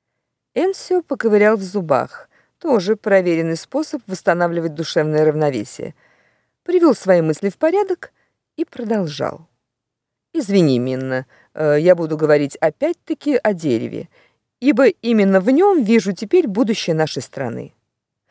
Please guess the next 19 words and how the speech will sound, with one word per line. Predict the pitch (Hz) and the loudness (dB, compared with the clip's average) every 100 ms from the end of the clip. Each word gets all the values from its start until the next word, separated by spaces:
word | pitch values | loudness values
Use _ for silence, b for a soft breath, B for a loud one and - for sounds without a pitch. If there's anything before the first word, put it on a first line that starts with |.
| b b b _ | b b b _
Леса | 214 - 330 | -2 2 0
Финляндии | - 302 302 330 226 175 | 0 2 4 4 4 2
таят | 175 190 190 208 | 2 2 2 0
в | - | -2
себе | - 180 220 | -8 2 2
до | 185 | 2
поры | 170 160 185 | -2 -2 2
до | 170 | 2
времени | 147 156 202 190 | 2 2 2 0
кое-что | 180 147 160 170 - 175 | 0 0 0 0 -4 0
и | 202 | 0
помимо | 285 330 294 120 | 0 0 0 0
бумаги. | 135 135 131 113 - 104 _ _ _ _ _ | -2 0 0 0 -6 -20 _ _ _ _ _
В | 131 | -10
них | 135 151 | -4 -4
сокрыто | - 165 - 160 170 | 0 -2 0 -4 -2
несметное | 160 - 185 185 - 220 | -6 -4 0 0 0 -4
количество | 214 185 196 - - - | 0 -2 -2 -6 -10 -8
сахара. | 185 - 233 - 139 - | -4 0 -2 -2 -10 -10